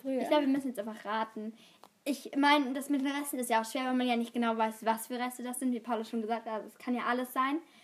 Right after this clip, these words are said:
Speaker 2: von der Gemüseart.
Speaker 1: An eine Tafel stippen. Ah, was sollen
Speaker 2: Nee,
Speaker 1: wir da
Speaker 2: ich glaub
Speaker 1: machen?
Speaker 2: nicht mit
Speaker 1: Äh,
Speaker 2: Resten.
Speaker 1: wir haben grad alles einge-, abgeschritten, ne? Ich glaub Gemüsebrühe, weil es ist ja nur die Brühe und dann
Speaker 2: Ja,
Speaker 1: hat's den
Speaker 2: okay.
Speaker 1: Geschmack vom Gemüse.
Speaker 2: Ja.
Speaker 1: Woo!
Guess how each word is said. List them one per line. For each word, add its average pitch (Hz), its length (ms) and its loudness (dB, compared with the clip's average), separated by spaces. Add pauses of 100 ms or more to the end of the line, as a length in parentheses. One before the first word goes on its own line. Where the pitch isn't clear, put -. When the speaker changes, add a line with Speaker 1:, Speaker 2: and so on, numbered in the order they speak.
(240)
Speaker 2:
von 254 460 0 (920)
der 240 120 -6
Gemüseart. 277 540 2 (680)
Speaker 1:
An 294 180 8
eine 277 180 -2
Tafel 294 340 0
stippen. 285 580 -4 (220)
Ah, 262 60 -6 (380)
was 277 120 -14
sollen 285 160 -2
Speaker 2:
Nee, 214 180 4
Speaker 1:
wir 240 80 4
da 277 80 2
Speaker 2:
ich 269 60 -4
glaub 269 140 6
Speaker 1:
machen? 262 180 4
Speaker 2:
nicht 269 180 2
mit 269 160 2
Speaker 1:
Äh, 277 300 10
Speaker 2:
Resten. 285 280 6
Speaker 1:
wir 311 100 10
haben 285 80 4
grad 285 180 6
alles 262 180 4
einge-, 247 380 4
abgeschritten, - 680 -2
ne? 220 140 -4 (400)
Ich - 80 -20
glaub 262 220 0
Gemüsebrühe, 226 560 2
weil 220 160 2
es 233 80 -4
ist - 20 -10
ja 262 80 0
nur 247 220 2
die 226 160 2
Brühe 269 500 4
und 262 80 0
dann 247 80 2
Speaker 2:
Ja, 233 80 6
Speaker 1:
hat's 254 200 2
den 233 100 0
Speaker 2:
okay. 220 100 2
Speaker 1:
Geschmack 240 300 -2
vom 220 180 -4
Gemüse. 214 540 -2 (100)
Speaker 2:
Ja. 320 140 8
Speaker 1:
Woo! 554 680 12